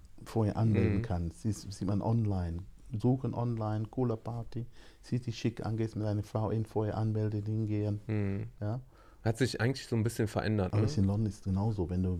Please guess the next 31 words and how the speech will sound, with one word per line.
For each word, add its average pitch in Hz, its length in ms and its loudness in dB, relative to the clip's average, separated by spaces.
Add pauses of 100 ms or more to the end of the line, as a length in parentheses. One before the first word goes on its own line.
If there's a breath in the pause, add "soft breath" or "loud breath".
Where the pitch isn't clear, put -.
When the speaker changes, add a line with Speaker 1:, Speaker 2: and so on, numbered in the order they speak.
Speaker 1:
Party 107 380 0
Speaker 2:
Ist 90 120 2
Speaker 1:
oder 92 100 0
Speaker 2:
überall, 104 200 4
Speaker 1:
einen 104 100 2
Club, 120 180 6
Speaker 2:
ne? 117 60 -6 (400 loud breath)
Speaker 1:
musst - 200 2
du 110 40 2
vorher 90 380 0
anmelden, 104 640 0 (140)
ja. 110 260 -2 (100)
Restaurants, 113 800 -2
musst 95 240 -4
du 87 60 -2
Tisch - 300 -4
reservieren. 85 520 -4 (100)
Speaker 2:
Ja, 113 80 2
ja. 104 180 4
Speaker 1:
Heute, 92 300 2 (300 loud breath)
früher, 131 500 -2
Silvester 127 800 2
in 107 140 -2
Deutschland 110 600 -4 (480)
oder 117 160 -2
so, 120 160 -2
musstest 113 440 -2
du, 98 100 2 (180)
gehst, 107 260 0
äh, - 40 -6
oh, 87 280 0